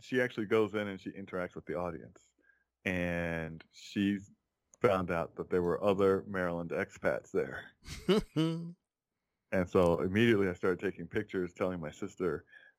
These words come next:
Speaker 1: that, uh, we found other people that had escaped. And she was not pleased with the verbiage that I used, but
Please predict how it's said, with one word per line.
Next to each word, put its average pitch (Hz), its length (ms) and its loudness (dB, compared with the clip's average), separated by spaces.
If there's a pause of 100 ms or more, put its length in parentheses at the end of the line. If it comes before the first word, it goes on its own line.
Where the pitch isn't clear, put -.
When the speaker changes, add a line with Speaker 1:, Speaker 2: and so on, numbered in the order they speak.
Speaker 1:
that, 90 200 4
uh, 82 360 -2 (100)
we 95 80 -4
found 85 360 0
other 98 220 0
people 98 300 2
that 87 180 4
had 85 160 2
escaped. 95 600 2
And 82 260 -10
she 104 160 -4
was 92 220 -4
not 87 180 0
pleased 160 440 4
with 107 180 0
the 95 280 2 (240)
verbiage 107 400 4
that 90 120 0
I 82 80 0
used, 87 360 -6
but - 140 0